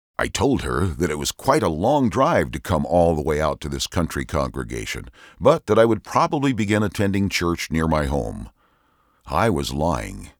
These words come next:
All the time, I was trying to get in my car. Finally, I was in. She was speaking to me through the window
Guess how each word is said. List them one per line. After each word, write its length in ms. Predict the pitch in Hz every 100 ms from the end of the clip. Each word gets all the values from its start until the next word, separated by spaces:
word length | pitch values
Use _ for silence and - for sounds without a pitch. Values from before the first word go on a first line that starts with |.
| -
All 240 | 107 160
the 100 | 151
time, 540 | 117 147 180 85 73 98 _ _ -
I 80 |
was 160 | 90 85
trying 280 | - 135 156
to 80 | 113
get 200 | 110 -
in 180 | 104 110
my 200 | 101 92
car. 480 | - 73 58 52 _ _ _ _ _ _
Finally, 760 | - - 175 165 73 64 87 78 _
I 140 | - 87
was 240 | 73 73
in. 380 | 95 67 50 - - _ _ _ _
She 300 | - - 113
was 220 | 98 85 -
speaking 440 | - 190 139 110
to 100 | 90
me 160 | 85 87
through 200 | - 80
the 100 | 85
window 520 | 101 185 175 64 -